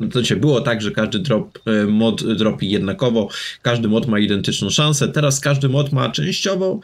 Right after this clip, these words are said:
ją jakby ustawioną. Jest to dość specyficzne ustawienie. E, no i tak, dzięki Wesowi, Horesowi,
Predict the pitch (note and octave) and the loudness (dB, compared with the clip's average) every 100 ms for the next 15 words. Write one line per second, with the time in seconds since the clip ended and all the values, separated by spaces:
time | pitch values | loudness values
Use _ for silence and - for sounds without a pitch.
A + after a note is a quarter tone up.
0 | - - - C#3 C#3 C3 C#3 C3+ B2 A2+ | -10 -8 0 2 2 2 0 0 0 0
1 | A2+ - C3+ - G#2 C3+ D3+ C#3 C3+ C3 | 0 0 -2 0 2 2 4 4 2 -2
2 | - - B2+ B2 - - G#2+ A2 - - | -8 -2 0 0 -2 -2 0 0 -2 -4
3 | - - - C3+ C#3 B2+ A#2+ B2 A#2+ A#2+ | -6 -6 -4 -2 2 0 2 0 2 2
4 | A#2 A2 - - - - A2 A#2 A2+ A2 | 2 0 -4 -18 -12 -2 2 4 4 4
5 | A2+ B2+ E3 A#3+ F#3 G2 F2 C3 E3 D3 | 2 2 2 2 0 -2 -2 0 0 2
6 | E3 C3+ D3+ D3 - - - D#3+ D#3 A#2+ | 2 4 2 2 -2 -2 0 2 2 2
7 | A#2 - C3+ C3 C3+ D#3 D#3 C#3+ A2 G2+ | 0 2 2 2 2 2 2 2 2 0
8 | F2+ | 0